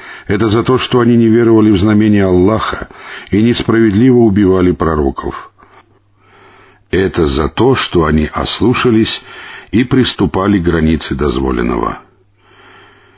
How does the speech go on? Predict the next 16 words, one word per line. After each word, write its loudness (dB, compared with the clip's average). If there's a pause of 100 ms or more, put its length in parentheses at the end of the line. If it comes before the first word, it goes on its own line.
(220)
Не 2
все 0
они 4
одинаковы. 0 (800)
Среди 0
людей 4
Писания 2
есть 2
праведные 2
люди, 2
которые 0
читают 0
аяты 0
Аллаха 0
по -4
ночам, -2